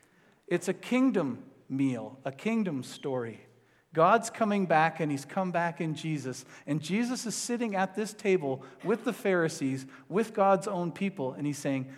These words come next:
"The kingdom's arrived. The host is here. I'm it. I am the Father. I'm the Son sent by the Father." Initial invitation,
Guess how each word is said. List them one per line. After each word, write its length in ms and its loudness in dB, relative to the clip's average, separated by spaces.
"The 80 -12
kingdom's 600 -6
arrived. 640 -12
The 120 0
host 560 -6
is 180 -8
here. 460 -10
I'm 260 -6
it. 300 -12
I 180 -2
am 220 2
the 80 -2
Father. 680 -2
I'm 180 6
the 100 4
Son 420 0
sent 400 -6
by 120 0
the 80 -4
Father." 560 -8
Initial 500 -2
invitation, 720 -8